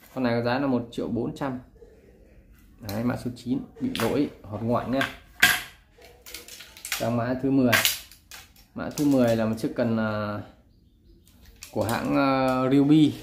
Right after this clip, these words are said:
có chiều dài ba mét ba, cứng là con này cứng tương đương với cả tám mươi các bác nhé. Con này là chiếc cần cứng ba mét ba, cứng tám mươi của hãng Ryobi.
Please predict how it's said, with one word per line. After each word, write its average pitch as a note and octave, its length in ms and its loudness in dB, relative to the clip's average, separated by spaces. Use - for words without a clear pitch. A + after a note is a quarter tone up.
có B2+ 120 -4
chiều G#2+ 140 -2
dài G#2+ 220 0
ba A#2+ 160 4
mét C3 180 2
ba, C#3+ 320 2
cứng B2 280 0
là G#2+ 340 0
con A#2+ 120 -4
này A#2 100 4
cứng B2 140 2
tương C3+ 140 2
đương B2 280 2
với A#2 80 -8
cả - 100 -14
tám G2+ 240 -4
mươi D3+ 260 4
các B2+ 60 4
bác B2+ 60 2
nhé. C3 140 -4
Con A#2+ 140 -2
này A2+ 140 4
là A2 80 0
chiếc C3+ 140 -4
cần G#2 180 2
cứng B2 220 -2
ba C3 160 2
mét B2+ 140 2
ba, C#3 420 0
cứng B2 120 -2
tám C3 240 2
mươi C#3 220 6
của G#2 60 -6
hãng A#2 340 0
Ryobi. C#3 380 6